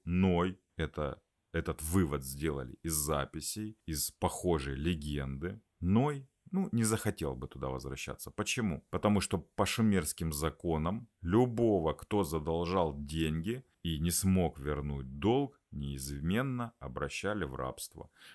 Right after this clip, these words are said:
Будучи торговцем, Ной, скорее всего, у него были какие-то кредиты, у него были какие-то залоги, и он кому-то задолжал. Да плюс еще эта катастрофа его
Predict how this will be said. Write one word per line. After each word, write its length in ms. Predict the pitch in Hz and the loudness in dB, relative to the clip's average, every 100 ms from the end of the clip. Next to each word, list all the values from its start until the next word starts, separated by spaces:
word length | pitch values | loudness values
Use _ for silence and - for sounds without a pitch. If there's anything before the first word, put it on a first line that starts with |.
| _ | _
Будучи 540 | 82 101 135 147 - | -4 0 0 0 -4
торговцем, 960 | 147 143 127 92 92 85 - 85 78 - | -2 -2 0 0 0 0 -4 -6 -8 -10
Ной, 600 | - 85 95 98 90 85 82 85 _ _ _ _ _ _ _ _ - | -4 2 6 6 6 2 -4 -10 _ _ _ _ _ _ _ _ -20
скорее 480 | - 92 82 78 | -2 2 4 2
всего, 400 | 71 - 78 71 | 0 -2 -4 -4
у 80 | 71 | -2
него 160 | 73 71 67 | -2 -2 -4
были 160 | 71 | -6
какие-то 360 | 65 - - - | -6 -12 -12 -12
кредиты, 720 | - 85 80 78 73 98 98 | -4 -2 -2 -4 -6 -6 -8
у 80 | - | -6
него 220 | 76 78 | -4 -4
были 240 | 71 71 67 | -4 -4 -6
какие-то 480 | - 62 73 - 64 | -10 -12 -10 -8 -8
залоги, 760 | 64 85 87 80 78 82 107 - _ | -2 0 2 2 2 0 -4 -6 _
и 240 | 82 80 80 | -4 -2 0
он 220 | 104 95 | 2 4
кому-то 440 | 82 82 82 80 71 | 2 0 0 -2 -2
задолжал. 840 | 73 82 92 90 73 76 76 76 - | -2 2 2 2 0 0 -2 -4 -4
Да 180 | 78 | 2
плюс 340 | 90 113 120 - | 2 2 0 0
еще 340 | 95 85 98 98 | -2 0 0 0
эта 380 | - 92 85 | 2 2 2
катастрофа 840 | 78 92 104 98 - 87 85 76 85 | 0 0 2 0 2 2 2 2 0
его 440 | 85 85 92 90 | 0 0 -2 -4